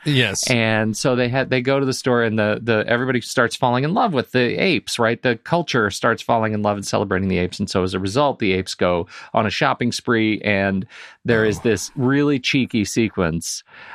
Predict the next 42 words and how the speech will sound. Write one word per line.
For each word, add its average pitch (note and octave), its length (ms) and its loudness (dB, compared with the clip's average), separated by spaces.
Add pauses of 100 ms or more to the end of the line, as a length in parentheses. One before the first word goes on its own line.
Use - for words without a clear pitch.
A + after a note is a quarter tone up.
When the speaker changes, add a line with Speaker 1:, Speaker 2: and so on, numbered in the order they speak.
Speaker 2:
uh, G2+ 240 2
a A#2 80 2
makeover. D3+ 500 0
It's C3+ 140 0
a F#3 40 2
makeover D3 440 0
sequence - 540 -4
where G2+ 160 2
they, G#2 320 0
she - 200 -6
comes A2+ 320 -4
out D#3 360 2
and - 80 -8
she G#2 160 -2
wears B2+ 340 0
different C3+ 340 0
outfits C3+ 440 0
and G2 100 -4
she - 140 -4
does C3 260 0
little B2 200 -2
twirls, A#2+ 540 0
and G#2 140 2
all B2+ 180 2
the C3+ 80 -2
cameras A#2+ 540 0
are A2 60 0
going G#2+ 260 0
on G2+ 140 0
the G2 40 -2
street, G2+ 480 0
and, F#2+ 220 0 (400)
uh, G2+ 220 2
and A2+ 180 2
it's, - 320 -4
it's - 400 -2 (440)
silly. F#2+ 580 -2
It's A#2+ 180 -2
silly. - 380 -2 (200)
It's A#2 180 -2
a A2 60 0
silly F3 600 2